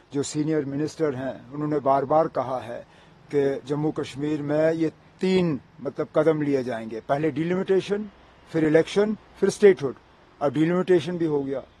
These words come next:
election भी हो गए, अब statehood रह गया है। तो यहाँ हुकूमत बनते ही, अ, मैं तो ये उम्मीद करूँगा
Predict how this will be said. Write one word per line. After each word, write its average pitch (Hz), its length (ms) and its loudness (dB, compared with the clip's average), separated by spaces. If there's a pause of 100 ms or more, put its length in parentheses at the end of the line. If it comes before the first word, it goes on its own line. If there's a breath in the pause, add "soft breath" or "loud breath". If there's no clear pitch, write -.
election 160 400 2
भी 180 80 2
हो 151 180 4
गए, 139 220 2 (360 soft breath)
अब 185 100 4
statehood 196 480 4
रह 151 140 4
गया 127 200 -4
है। 110 140 -14 (360)
तो 147 280 6 (280 loud breath)
यहाँ 127 240 -2
हुकूमत 156 380 0
बनते 147 320 -2
ही, 190 340 0 (220)
अ, 107 400 -8
मैं 127 200 -4
तो 135 100 -6
ये 131 140 0
उम्मीद 147 300 0
करूँगा 160 420 2